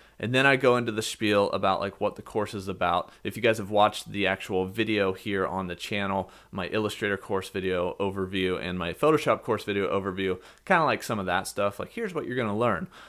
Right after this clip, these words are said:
But starting it off with a little bit of that, like, learn Illustrator for free or learn Photoshop for free. Um, and, and I want to run those because, on Facebook, because you can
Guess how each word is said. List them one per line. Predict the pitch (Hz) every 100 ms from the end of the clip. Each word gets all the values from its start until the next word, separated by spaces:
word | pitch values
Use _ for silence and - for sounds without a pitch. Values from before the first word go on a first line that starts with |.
| - -
But | 113 101
starting | - 151 147 131
it | 113
off | 113 110 -
with | 95 95
a | 95
little | 98 95
bit | 95
of | 92 -
that, | - 87 -
like, | 85 - - _
learn | - 104 110 110
Illustrator | - 104 - 104 92
for | 87 98
free | - 92 90
or | - 92
learn | 101 107 107
Photoshop | - 95 95 101 90
for | -
free. | 87 - 92 87 - - - -
Um, | 95 92 90 90 - -
and, | 113 113
and | 117 113 -
I | 117
want | 123 156 160
to | 190
run | 139 127 131
those | 127 127 123 -
because, | 117 117 107
on | 113
Facebook, | 110 185 180 107 127
because | 113 113 104 - - - -
you | 120
can | 120 107 104